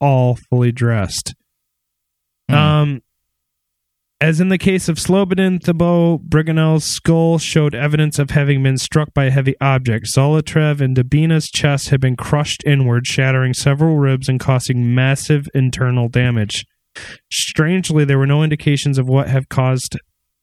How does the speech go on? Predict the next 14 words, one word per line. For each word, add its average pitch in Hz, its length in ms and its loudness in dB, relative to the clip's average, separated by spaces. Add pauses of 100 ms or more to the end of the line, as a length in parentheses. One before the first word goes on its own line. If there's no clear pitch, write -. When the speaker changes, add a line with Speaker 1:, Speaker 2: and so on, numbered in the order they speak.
Speaker 1:
the 123 60 -2
severe 131 320 0
trauma, 123 480 -2
and 127 140 0
even 127 180 0
more 135 220 2
bizarrely, 123 480 0
the 120 80 -4
corpses 123 460 0
showed 120 240 0
no 117 100 2
signs 123 340 -2
of 113 100 -4
bruising 120 600 0